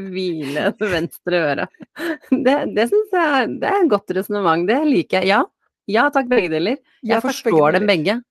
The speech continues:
Speaker 1: Det gir mening.
Speaker 2: Det gir mening.
Speaker 1: Du skal jo hvile øyet, men du skal også ta en time på øret, for du legger deg jo,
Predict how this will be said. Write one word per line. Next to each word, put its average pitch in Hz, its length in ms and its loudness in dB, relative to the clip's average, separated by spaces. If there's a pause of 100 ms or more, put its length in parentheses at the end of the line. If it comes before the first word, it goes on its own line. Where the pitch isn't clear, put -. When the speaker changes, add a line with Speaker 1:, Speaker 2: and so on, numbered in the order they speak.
(140)
Speaker 1:
Det 220 140 -2
gir 208 120 -2
mening. 196 380 -2 (500)
Speaker 2:
Det 254 80 -2
gir 302 80 0
mening. 226 340 -2 (180)
Speaker 1:
Du 226 140 -2
skal 214 260 2
jo 240 60 0
hvile 180 320 0
øyet, 202 380 0
men 220 200 -2
du 208 120 -6
skal 208 320 -2
også 220 300 -4
ta 196 180 -6
en 180 100 -6
time 160 260 -2
på - 200 -2
øret, 185 360 0
for 196 120 -10
du 185 100 -4
legger 147 260 -4
deg 147 140 -2
jo, 160 120 0